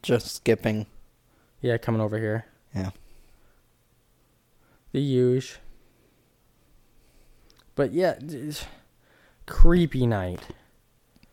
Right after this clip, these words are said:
Speaker 2: Terribly creepy night.
Speaker 1: I would do it again.
Speaker 2: Oh,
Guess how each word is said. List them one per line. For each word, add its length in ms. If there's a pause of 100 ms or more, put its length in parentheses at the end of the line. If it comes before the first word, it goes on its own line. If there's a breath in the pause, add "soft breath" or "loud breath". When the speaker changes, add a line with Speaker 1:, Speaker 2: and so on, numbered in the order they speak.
(240)
Speaker 2:
Terribly 580
creepy 440
night. 440 (500)
Speaker 1:
I 100
would 160
do 120
it 80
again. 280 (580)
Speaker 2:
Oh, 100